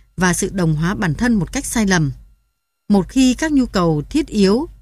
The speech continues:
cho phép ta có một cuộc sống thoải mái đã được đáp ứng đầy đủ, thì bất kỳ sự thái quá và thừa thãi nào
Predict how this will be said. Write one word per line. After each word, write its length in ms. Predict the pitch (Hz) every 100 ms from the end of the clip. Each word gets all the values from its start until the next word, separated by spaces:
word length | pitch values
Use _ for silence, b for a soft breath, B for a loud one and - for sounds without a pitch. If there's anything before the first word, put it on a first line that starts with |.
| -
cho 160 | 247
phép 260 | 226 285 -
ta 300 | 240 226 220 -
có 140 | 185
một 220 | 240 185
cuộc 140 | - 151
sống 240 | 170 190
thoải 180 | - 180
mái 360 | 143 151 175 269 b b b
đã 100 | 220
được 240 | 240 185 -
đáp 180 | 254
ứng 220 | - 202 220
đầy 160 | 196
đủ, 280 | 165 160 127 b b -
thì 240 | 220 190
bất 320 | - - -
kỳ 260 | - 202 170
sự 220 | - 196
thái 200 | 160 180 -
quá 300 | 185 180 240
và 100 | 196
thừa 220 | 156 185
thãi 200 | 160 160
nào 360 | 233 220 175 131